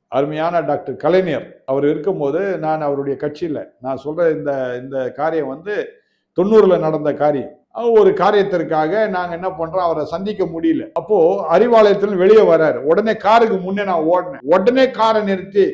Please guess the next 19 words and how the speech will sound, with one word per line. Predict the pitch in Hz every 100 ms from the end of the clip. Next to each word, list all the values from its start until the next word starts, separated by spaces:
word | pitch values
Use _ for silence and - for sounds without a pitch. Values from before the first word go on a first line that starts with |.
| - -
"என்னப்பா | 190 226 220
உன் | 196 170 175
பிரச்சனைன்னு?" | 175 180 185
என்னை | 165 147
கேள்வி | 160 180 156
கேட்டார். | 139 120 117
அவரு | 123 151 180
தான் | 190 185
தலைவர். | 156 143 104 _ _ 123
விளங்குதா? | 147 135 120 127 - -
உன்ன | 156 202
மாதிரி | 220 220 226 214
இருக்கிறவன் | 196 196 202 196
தலைவர் | 175 220 214
கிடையாதுப்பா | 165 143 120 101 98 95
தம்பி, | 107 104 107 117 131 113
நீ | 131
நடிகை. | 156 170 202 214 151 - - _ 135
என்ன, | 135 104 85